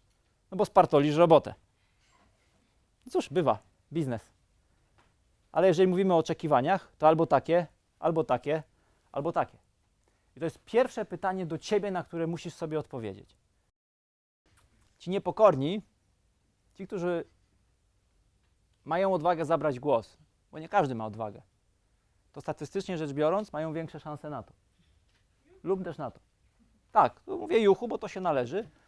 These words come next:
Oczywiście to nie jest reguła stuprocentowa, że ten, kto nie zabrał głosu, to on tego nie zrobi. Ale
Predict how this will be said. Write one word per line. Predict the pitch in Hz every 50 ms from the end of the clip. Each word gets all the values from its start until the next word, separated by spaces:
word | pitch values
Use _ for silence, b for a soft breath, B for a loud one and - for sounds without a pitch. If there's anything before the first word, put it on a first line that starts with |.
| b b b b
Oczywiście | - 180 - - 185 220 233 - 247 202
to | 208 196
nie | 190 196
jest | 190 165
reguła | 175 185 170 165 175 165
stuprocentowa, | - - 160 - 156 156 - 165 170 - 247 214 185 156
że | 139 127
ten, | - 175 -
kto | - 160
nie | 156 170 170
zabrał | 147 196 170 175 175 170 147
głosu, | 156 170 156 - - 165 202 226 - - b b b b b b b
to | 190 190 185
on | 175 160
tego | - 135 165 165
nie | 160 156
zrobi. | 131 160 170 147 123 107 - b b b b b b b -
Ale | 147 160 170 170